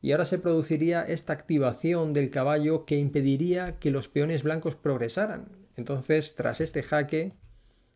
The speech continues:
el rey tendría que ir a algún lugar, por ejemplo, a B tres, y tras rey B tres,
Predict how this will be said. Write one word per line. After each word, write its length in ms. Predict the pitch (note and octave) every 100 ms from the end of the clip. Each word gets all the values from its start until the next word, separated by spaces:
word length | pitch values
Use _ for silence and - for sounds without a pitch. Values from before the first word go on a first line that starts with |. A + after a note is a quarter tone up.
| _
el 180 | B2 A#2
rey 160 | D3
tendría 380 | C#3+ C3 C3 C#3
que 100 | C#3
ir 120 | D3
a 20 | A#2+
algún 220 | A#2+ C3+
lugar, 400 | C#3+ F3+ G#3 G#3
por 120 | C#3+
ejemplo, 720 | B2+ D3 C#3+ C#3+ C#3+ D3+ D3+ _ _ _ _ _ _ _ -
a 140 | G#2
B 120 | G#2+ A2+
tres, 520 | F3+ A3 A3 - - - - - _ _ _
y 300 | - F3+ F#3+
tras 340 | - - B2+ A#2+
rey 160 | D3+
B 140 | D3+ D3
tres, 520 | D3 D3+ D3 - -